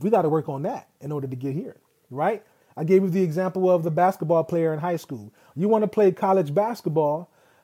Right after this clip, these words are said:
but you haven't even practiced. You haven't even tried out for the team. So we gotta deal with that. We gotta deal with your belief system around that. And here are a, a, a f-, a few ways that you can make sure that when you do a reality check, that it's fruitful.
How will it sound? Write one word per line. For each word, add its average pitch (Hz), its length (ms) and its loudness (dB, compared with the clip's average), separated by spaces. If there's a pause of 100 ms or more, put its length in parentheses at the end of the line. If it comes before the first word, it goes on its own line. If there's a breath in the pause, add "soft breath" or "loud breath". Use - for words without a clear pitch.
but 165 160 2
you 240 80 0
haven't 185 280 2
even 165 220 0
practiced. 180 480 -8
You 175 80 -2
haven't 190 220 0
even 165 180 -2
tried 175 320 2
out 156 140 -2
for 160 160 -2
the 147 80 -8
team. 139 360 -10 (220 soft breath)
So 180 140 2
we 269 100 6
gotta 208 240 2
deal 190 240 8
with 156 220 0
that. 185 280 0 (280)
We 208 60 2
gotta 214 120 4
deal 185 200 6
with 185 180 4
your 165 100 2
belief 156 300 2
system 165 360 -4
around 147 520 -2
that. 151 260 -6 (340 soft breath)
And 170 160 0
here 269 300 4
are 165 540 4 (260)
a, 151 60 -2
a, 143 240 -4
a - 20 -2
f-, - 160 -6
a 151 120 -2
few 233 280 2
ways 156 540 2
that 151 320 -2 (240 soft breath)
you 180 100 2
can 185 220 2
make 180 180 2
sure 170 540 2 (260 soft breath)
that 165 180 2
when 170 140 2
you 175 80 -2
do 180 160 4
a 170 60 6
reality 165 480 4
check, 139 300 -6 (520)
that 160 180 0
it's 147 140 0
fruitful. 131 640 -2